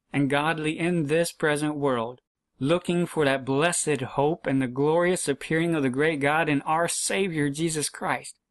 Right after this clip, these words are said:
who gave himself for us,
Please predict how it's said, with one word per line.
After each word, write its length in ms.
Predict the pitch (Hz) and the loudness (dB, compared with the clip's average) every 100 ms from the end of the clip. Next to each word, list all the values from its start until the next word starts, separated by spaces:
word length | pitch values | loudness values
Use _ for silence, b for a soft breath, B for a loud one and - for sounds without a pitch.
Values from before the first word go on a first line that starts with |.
| - | -2
who 160 | 160 | 0
gave 300 | 151 170 170 | 2 2 2
himself 600 | 160 156 - 165 151 143 _ _ | 0 -2 -2 0 0 -2 _ _
for 340 | - 147 143 - | -2 0 0 -2
us, 520 | 131 117 - - - | -4 -4 -12 -18 -20